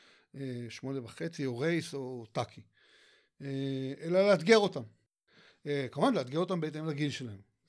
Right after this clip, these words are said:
זאת אומרת, אה, אחד המשחקים הראשונים שהיינו משחקים הרבה מאוד כשהילדים היו קטנים, זה מנצ'קין. מנצ'קין הוא משחק איום ונורא בסטנדרטים של בורד גיימר, בסדר? כאילו, הוא בדיחה, הוא יודע שהוא בדיחה, הוא בעצמו לוקח את זה יותר מדי ברצינות,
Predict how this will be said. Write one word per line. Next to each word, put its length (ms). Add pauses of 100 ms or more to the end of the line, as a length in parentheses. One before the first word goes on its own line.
זאת 60
אומרת, 480
אה, 140
אחד 180
המשחקים 400
הראשונים 280
שהיינו 200
משחקים 360
הרבה 260
מאוד 300
כשהילדים 360
היו 120
קטנים, 320 (440)
זה 100
מנצ'קין. 400 (520)
מנצ'קין 300
הוא 80
משחק 280
איום 280
ונורא 380
בסטנדרטים 640
של 140
בורד 400
גיימר, 340
בסדר? 520
כאילו, 320 (500)
הוא 80
בדיחה, 360
הוא 180
יודע 280
שהוא 180
בדיחה, 320 (220)
הוא 280
בעצמו 320
לוקח 260
את 40
זה 80
יותר 160
מדי 160
ברצינות, 440